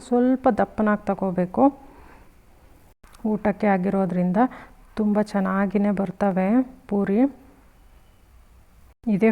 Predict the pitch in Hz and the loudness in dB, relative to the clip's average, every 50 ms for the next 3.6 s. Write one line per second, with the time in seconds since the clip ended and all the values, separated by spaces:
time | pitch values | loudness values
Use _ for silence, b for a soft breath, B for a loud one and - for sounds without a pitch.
0 | - - 202 - - - - 220 202 202 202 190 190 202 190 185 185 180 185 190 | 2 0 -2 -2 -2 -2 0 2 2 2 2 0 0 0 2 2 0 0 0 -2
1 | 185 180 196 190 - - 202 196 190 185 208 196 196 190 185 185 185 190 175 185 | 0 0 0 -2 -2 -2 -2 -2 -2 -2 -2 0 0 0 0 -2 -2 -2 -2 -2
2 | 185 190 185 185 - 196 190 185 185 185 185 190 185 185 185 196 190 190 185 185 | -2 -4 -4 -4 -4 -4 -2 -2 -2 -2 -2 -2 -2 -4 -4 -4 -6 -4 -4 -4
3 | 185 185 185 180 - - - 190 185 180 190 | -2 -4 -4 -4 -8 -10 -8 -4 -4 -4 -4